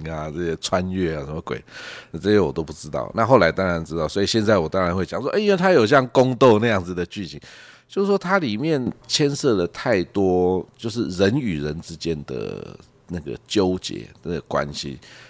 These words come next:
啊。比如说我们可能从小就常常听到什么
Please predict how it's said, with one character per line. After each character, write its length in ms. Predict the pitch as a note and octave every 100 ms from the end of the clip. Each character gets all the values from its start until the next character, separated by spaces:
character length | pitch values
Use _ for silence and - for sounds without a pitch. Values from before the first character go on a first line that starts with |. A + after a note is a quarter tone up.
| _
啊。 80 | E2+
比 120 | D#2+
如 80 | F#2+
说 140 | F2+ F#2
我 80 |
们 100 | D2+
可 140 | D2+ D#2
能 160 | D#2+
从 260 | F2 - A2
小 320 | - D2+ C#2+ - - _
就 340 | G#2+ G2+ E2+ - _ -
常 160 | D#2+
常 100 | E2+
听 240 | E2+ F2 F2+
到 180 | E2 D2+
什 80 |
么 80 | D2